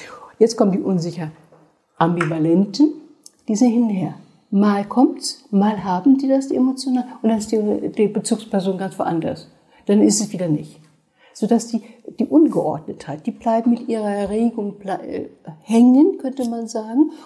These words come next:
Und das kann man eben feststellen dann an der Art, wenn Trennungen von, mit Kindern, nicht? Dann gibt's den fremde Situationstest, den die Ainsworth aufgebaut hat, wo Kinder dann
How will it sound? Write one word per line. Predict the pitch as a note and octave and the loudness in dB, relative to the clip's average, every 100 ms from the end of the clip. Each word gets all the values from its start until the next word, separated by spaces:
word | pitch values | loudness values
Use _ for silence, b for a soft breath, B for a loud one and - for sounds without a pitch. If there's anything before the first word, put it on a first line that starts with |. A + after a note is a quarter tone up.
| B | B
Und | A3+ A3+ | -4 2
das | A#3 - - | 2 0 -8
kann | - B3+ C#4 | -4 4 4
man | C4 A#3 | 4 0
eben | G#3+ G3+ - | -4 -6 -10
feststellen | G#3+ G#3+ - G#3 G3+ | -8 -8 -2 0 0
dann | F#3+ F#3+ F#3 B B | -6 -10 -14 B B
an | - G#3+ G#3+ | 2 2 2
der | G#3 - | -2 -4
Art, | G3+ G#3+ A3+ - B B G3 | -2 0 -2 -6 B B 0
wenn | F#3 D#3+ | 2 0
Trennungen | - G3+ A3+ A#3 A#3 A#3 A#3 - - _ _ _ G3 | 0 2 4 2 0 0 -4 -10 -20 _ _ _ -8
von, | - G3+ G3 | 0 2 2
mit | G3+ G#3 | 2 0
Kindern, | G#3 A3 G#3+ G#3 G3 | 2 2 2 0 0
nicht? | A#3+ D4+ | 0 0
Dann | F#3+ | -4
gibt's | G3 - | -2 -4
den | F3 D#3+ | -4 -8
fremde | - F3 E3+ D#3+ | -4 -2 -2 -4
Situationstest, | E3 E3 D#3+ - B3 A#3+ - A3 G#3 | -2 -4 0 4 4 4 0 -4 -2
den | F#3+ | -4
die | F#3+ | -2
Ainsworth | G3 F#3+ G3 - F3+ F3 - | 0 0 -2 -2 -2 0 4
aufgebaut | G3+ G3+ F3+ - F3 F3 | 2 2 -4 2 0 0
hat, | F3+ - | -8 -2
wo | G#3 | -2
Kinder | G#3 A3 G3+ G3 F#3 | -2 -2 -2 -2 -4
dann | F#3+ F3+ | -4 -6